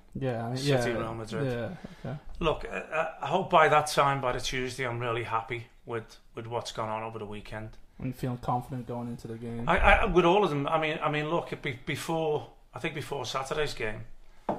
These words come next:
Speaker 2: Liverpool probably could have clinched the title at Goodison. I wouldn't want,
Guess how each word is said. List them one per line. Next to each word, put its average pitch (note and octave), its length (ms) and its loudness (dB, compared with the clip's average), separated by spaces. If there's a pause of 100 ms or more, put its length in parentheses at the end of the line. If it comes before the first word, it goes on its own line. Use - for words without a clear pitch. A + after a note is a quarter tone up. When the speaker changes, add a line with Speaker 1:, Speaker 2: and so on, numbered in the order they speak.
(460)
Speaker 2:
Liverpool C#3 640 0
probably C3+ 440 0
could B2+ 180 -8
have A#2+ 100 -8
clinched A#2+ 340 -10
the - 60 -14
title B2+ 380 -8
at A2+ 100 -12
Goodison. B2+ 440 -10
I A2 100 -8
wouldn't A2+ 300 -8
want, A#2 240 -8